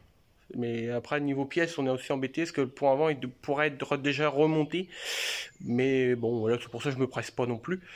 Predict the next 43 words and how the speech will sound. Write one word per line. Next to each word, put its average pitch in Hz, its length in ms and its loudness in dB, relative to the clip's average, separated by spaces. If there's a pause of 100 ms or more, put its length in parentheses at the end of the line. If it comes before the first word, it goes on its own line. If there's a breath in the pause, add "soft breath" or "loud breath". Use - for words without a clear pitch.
(280 loud breath)
parce 117 100 -10
que 131 80 -4
j'ai 123 120 -4
pas - 180 -2
les 139 140 2
bagues, 135 340 0
euh, 120 460 4
de, 120 340 4
de 117 140 0
pont 143 240 2
avant, 120 280 0 (180)
donc 131 180 0
voilà. 117 240 0 (1000)
Alors 160 260 2
je 160 80 -2
sais 165 160 0
pas 185 120 6
du 185 140 -2
tout 196 80 -4
combien 180 240 2
de 165 60 -4
temps 185 160 2
ça 170 140 2
va 151 100 2
durer, 156 480 0
euh, 131 1000 4
la 117 160 0
restauration, 123 420 0
parce 170 140 -2
que 147 180 2
ce - 140 -8
tracteur 160 380 0
là 175 100 4
je 156 140 -2
l'ai 143 100 4
acheté, 139 540 -2
euh, 127 200 2
début 170 380 0
juillet 151 520 -2
deux 139 120 0
mille 175 160 2
vingt-trois, 139 500 2 (600 loud breath)
euh, 135 340 4